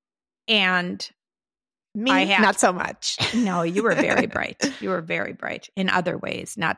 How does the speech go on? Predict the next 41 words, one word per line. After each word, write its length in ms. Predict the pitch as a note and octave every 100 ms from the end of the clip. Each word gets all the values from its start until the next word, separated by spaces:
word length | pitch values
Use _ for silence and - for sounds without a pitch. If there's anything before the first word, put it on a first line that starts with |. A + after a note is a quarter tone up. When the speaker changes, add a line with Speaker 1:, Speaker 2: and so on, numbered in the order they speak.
| _
Speaker 1:
maybe 240 | F#3 D#3+ D#3+
not 240 | D3 -
so 80 | C#3
much 340 | C3+ - - _ _ _ _ _
book 240 | G3+ - -
smart, 540 | - - C#3 - - -
but 260 | - - - -
you 140 | -
were 220 | E4+ - - D#4+
Speaker 2:
<laughs> 60 | F#3+
Speaker 1:
very, 400 | F#3+ B3+ A#3+ G#3+
very 260 | F#3 F3+ E3
smart 380 | - E3 D3+ -
in 120 | -
other 200 | D#3 F#2+
ways, 280 | - - -
honey. 340 | G3 G3+ F3+ _ - - -
And 180 | F#3+ F3+
that's, 320 | F#3+ G3 - G#3
that 320 | G3+ A#3+ - -
Speaker 2:
I 180 | B3 F#3
know. 100 | E3
Speaker 1:
is, 320 | F3 - -
that 220 | G3 G3+ -
is 180 | F#3 E3
what 220 | E3 -
parents 580 | - G#3+ G3+ F3 - -
have. 200 | D3+ C#3+ -
That's 320 | F3 F#3+ - - _ _ _ -
our 580 | G3 C4 C#4+ B3+ F#3 E3
job, 540 | - - - - - - _ _
is 100 | C4+ -
Speaker 2:
I 160 | A#3+
Speaker 1:
to 80 | C4
Speaker 2:
remember 140 | C4 C4
you 60 |
Speaker 1:
find 120 | B3+ D4
Speaker 2:
would 60 | B3+
Speaker 1:
that 80 | A#3
Speaker 2:
always 400 | A#3+ A3+ C4 -
Speaker 1:
key 640 | - - E4 C#4 G3+ F3